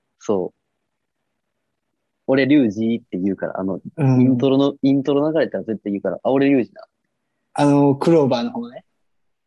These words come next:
Speaker 1: クローバーの、いや、スペードの方、青の方。
Speaker 2: スペードの、青の方か。
Speaker 1: スペード、青の方。
Speaker 2: っていうぐらい隆二が浸透してたね。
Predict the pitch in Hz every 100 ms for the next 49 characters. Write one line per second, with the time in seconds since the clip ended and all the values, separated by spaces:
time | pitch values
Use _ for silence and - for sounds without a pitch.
0 | _ - 117 98 95 92 - 101 - -
1 | 117 104 98 95 87 - 107 104 - -
2 | 147 139 143 139 123 - 139 147 127 120
3 | 120 110 _ - 90 - 101 95 90 -
4 | _ _ _ _ _ _ _ _ _ _
5 | _ _ _ _ _ 143 151 165 160 156
6 | 147 143 151 139 123 - 117 113 110 -
7 | _ - - 117 - - 131 123 123 117
8 | - 110 107 107 101 -